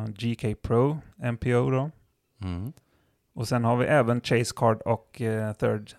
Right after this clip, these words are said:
Speaker 1: Card, alltså Second Chase Card på F P O. Så det kommer vara mycket coverages här.
Speaker 2: Mm.
Speaker 1: För den som vill kan ju alltså följa sex kort per dag. Och det är ju väldigt mycket discgolfkonsumtion och det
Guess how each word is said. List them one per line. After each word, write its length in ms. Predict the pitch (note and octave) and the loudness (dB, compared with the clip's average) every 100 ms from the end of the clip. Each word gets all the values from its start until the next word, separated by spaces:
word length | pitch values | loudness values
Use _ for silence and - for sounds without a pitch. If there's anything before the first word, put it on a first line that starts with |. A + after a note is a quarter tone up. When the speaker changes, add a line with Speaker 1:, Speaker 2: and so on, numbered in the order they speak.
| _ - | _ -2
Speaker 1:
Card, 280 | A#2 A2+ A2+ | 0 0 -2
alltså 240 | A2 A2+ | -4 -4
Second 360 | - A2+ A2+ - | -6 -6 -6 -4
Chase 200 | A2 - | -6 -2
Card 200 | A2 G#2 | -4 -4
på 240 | A#2 A2 | -4 -2
F 80 | C3 - | -4 -2
P 100 | B2 | -2
O. 160 | A2 G#2+ | -2 -4
Så 140 | - | -6
det 60 | A#2 | -4
kommer 180 | A#2+ A#2 | 0 2
vara 100 | B2+ | 2
mycket 240 | C#3+ D3 | 0 0
coverages 460 | D3+ A2+ A2+ A#2+ - | 0 0 -2 -4 -2
här. 240 | A2+ A2+ - A#2 | -2 -4 -8 -2
Speaker 2:
Mm. 340 | A#2 G2+ B2+ | -2 -2 -6
Speaker 1:
För 80 | C3 | 0
den 140 | A#2+ | 0
som 140 | - A2+ | 2 -2
vill 240 | A2+ A2 - | -2 -6 -4
kan 320 | B2+ G#2+ A2+ | -2 0 0
ju 280 | A2+ A2 A2 | 0 -2 -2
alltså 200 | A2 A2+ | -4 -4
följa 320 | C#3+ A2+ G#2+ | -4 -2 -4
sex 320 | - B2+ - | -4 -6 -6
kort 420 | - B2+ - - | -8 -8 -8 -8
per 280 | - A2+ G#2+ | -4 0 -2
dag. 320 | A2 A2 A2 | 0 0 0
Och 80 | A#2 | -2
det 60 | A#2 | -2
är 40 | |
ju 400 | B2 B2 A2 G2+ - _ _ _ | 0 0 -2 -4 -8 _ _ _
väldigt 320 | B2 A#2+ A#2 | -4 -2 -2
mycket 600 | C3 - A2+ A2 G#2+ D#2+ | -4 -4 -2 -2 -2 -4
discgolfkonsumtion 1120 | A#2 - A#2 G#2 - G#2+ - G#2+ - D3+ B2+ A#2 | -8 -6 -6 -6 -6 -6 -4 -6 -2 -2 -2 -2
och 180 | B2 | -2
det 360 | A#2 C3+ D3 | 0 0 0